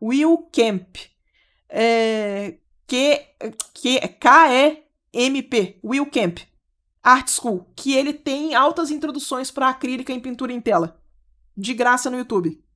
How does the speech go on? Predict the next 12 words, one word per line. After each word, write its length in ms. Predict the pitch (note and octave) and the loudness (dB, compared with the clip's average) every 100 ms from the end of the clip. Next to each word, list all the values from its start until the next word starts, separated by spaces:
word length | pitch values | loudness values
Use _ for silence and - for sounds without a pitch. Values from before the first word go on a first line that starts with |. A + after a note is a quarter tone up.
| _ _ | _ _
São 300 | - C4 C4 | -6 -2 -2
os 120 | B3+ | -2
dois 260 | G#3 B3+ C#4+ | 0 0 0
materiais 500 | D4 D4 A#3+ B3+ C4 | -6 -6 -2 -2 -2
que 80 | C4 | -4
eu, 100 | B3+ | -4
que 140 | A#3+ | -4
eu 40 | A#3+ | -4
mais 220 | B3 C4 | -2 -2
recomendo, 440 | C4+ C4+ G#3+ F#3 | -4 -2 -4 -4
assim, 200 | E3+ F3+ | -4 -6
sabe? 280 | E3+ F3 - | -8 -10 -14